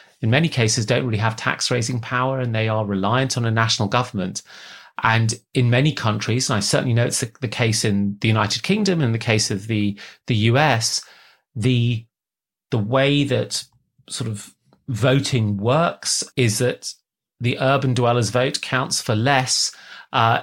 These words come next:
in, in the sort of final tally than the person who lives in the, i-, i-, you know, in, in the countryside. And there was a, uh, you know, a, a negotiation in the case of the U S back in, uh, you know, the seventeen eighties, uh, around the relative power of, of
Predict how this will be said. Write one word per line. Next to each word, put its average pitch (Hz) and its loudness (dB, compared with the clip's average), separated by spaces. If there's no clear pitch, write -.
in, 123 0
in 123 -2
the 113 0
sort 120 -2
of 113 -4
final 120 2
tally 113 0
than 113 0
the 110 -4
person 120 -2
who 107 -4
lives 113 -2
in 113 0
the, 113 0
i-, 135 0
i-, - -2
you 151 0
know, 123 4
in, 110 0
in 127 -4
the 117 2
countryside. 117 0
And 110 0
there 113 2
was 107 0
a, 104 2
uh, 107 0
you 123 2
know, 101 0
a, 120 2
a 131 -2
negotiation 120 2
in 123 -2
the 104 -2
case 110 -2
of 107 -4
the 104 -4
U 104 0
S 113 0
back 107 -2
in, 101 0
uh, 107 4
you 131 0
know, 110 2
the 104 0
seventeen 110 0
eighties, 117 -2
uh, 107 2
around 120 2
the 110 -2
relative 110 0
power 113 2
of, 104 -4
of 104 -4